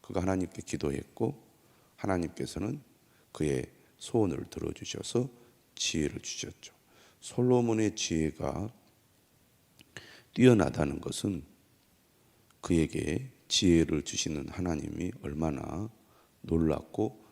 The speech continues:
위대하신가를 보여주는 것이라고 하겠습니다. 솔로몬의 지혜는 스스로에게서 나온 것이 아니고 하나님에게서 온 것입니다. 솔로몬의 지혜는 타의 추종을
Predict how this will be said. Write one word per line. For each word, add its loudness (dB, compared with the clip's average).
위대하신가를 -2
보여주는 0
것이라고 -10
하겠습니다. -12
솔로몬의 2
지혜는 0
스스로에게서 4
나온 -4
것이 -6
아니고 -6
하나님에게서 -4
온 -10
것입니다. -10
솔로몬의 2
지혜는 -4
타의 2
추종을 2